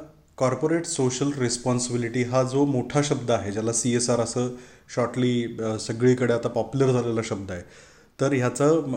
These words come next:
मराठी अर्थ बघायला गेलो तर सामाजिक बांधिलकी आणि जो फंड असतो त्याला सामाजिक दायित्व निधी असं म्हणतात. सामाजिक बांधिलकी तुमची आमची पण असते. मी पण, तुम्ही पण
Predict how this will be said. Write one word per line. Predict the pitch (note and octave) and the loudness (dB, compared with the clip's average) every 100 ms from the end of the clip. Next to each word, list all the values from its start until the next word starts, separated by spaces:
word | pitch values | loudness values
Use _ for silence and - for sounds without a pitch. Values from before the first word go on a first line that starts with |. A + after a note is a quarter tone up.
| - | -4
मराठी | A#2+ B2 C3+ C3 | -2 4 4 6
अर्थ | D3 C#3 | 4 4
बघायला | C#3 C3 C#3 C#3+ | 0 0 2 2
गेलो | C#3 C3 A2 B2 C3 | 2 0 0 0 -2
तर | |
सामाजिक | C3 A#2 B2 B2+ B2 | -2 0 0 0 0
बांधिलकी | A#2+ A2 A#2 A#2+ G#2 F#2 - - - - _ - | 0 0 -4 -6 -6 -8 -8 -20 -20 -20 _ -10
आणि | B2 C3 E3 F3+ - - - | -4 0 0 -2 -14 -20 -18
जो | A#2+ G#2+ C3+ D3+ | -14 -2 2 2
फंड | D3 D3 D#3+ F3 | 0 2 2 2
असतो | C#3+ - - B2 | -2 -4 -2 -4
त्याला | A#2+ B2+ B2 D#3+ F#3+ - - | -2 0 2 0 -2 -14 -10
सामाजिक | - B2 B2 - D3 | -2 0 2 2 4
दायित्व | C3 B2 B2 C3 | 4 4 2 0
निधी | C3 A#2 A2+ G#2 - - A#2 | 0 0 -4 -6 -10 -14 -8
असं | - | -4
म्हणतात. | G#2+ G2 G2 - - - _ _ - - - - _ - | -2 -2 -6 -8 -14 -20 _ _ 4 4 0 -20 _ -6
सामाजिक | - A#2 B2+ C3+ D#3 C#3 | 0 2 2 2 2 4
बांधिलकी | C3+ C3+ C#3 C#3+ D3 D3+ D#3 - - | 4 4 2 0 0 -2 -2 -8 -6
तुमची | C#3+ C3 C3 D3 | -2 0 0 2
आमची | C3 B2+ | 2 0
पण | C#3+ A#2+ | -2 -2
असते. | G#2 - G#2 F#2+ - _ _ _ _ _ _ | -2 -6 -10 -12 -20 _ _ _ _ _ _
मी | B2 B2 | -2 0
पण, | B2 C3 C3 C3+ | 2 2 2 0
तुम्ही | - C3 B2+ | -6 -2 0
पण | C#3+ C3+ A2+ A2 | 0 2 0 0